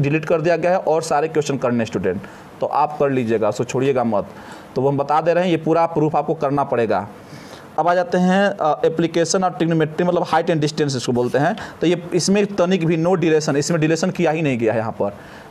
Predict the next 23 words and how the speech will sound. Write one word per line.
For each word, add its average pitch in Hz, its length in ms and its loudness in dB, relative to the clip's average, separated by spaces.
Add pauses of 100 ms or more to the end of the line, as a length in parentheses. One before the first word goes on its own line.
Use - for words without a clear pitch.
(360)
कुछ 185 180 0
भी 185 120 2
नहीं, 160 160 2
height 156 180 0
and 170 140 0
distance 160 340 0
इसको 160 160 -2
बोलते 156 240 0
हैं 185 140 2
application 151 440 0
of 143 80 -8
trigonometry 139 480 0
chapter 131 300 0
को। 165 180 2 (360)
तो 160 60 0
इसमें 180 300 2
no 185 120 2
dilation, 135 500 0
इसमें 156 200 -2
सारा 151 240 0
पढ़ना 123 300 -2
है 92 40 0
आपको। - 260 -6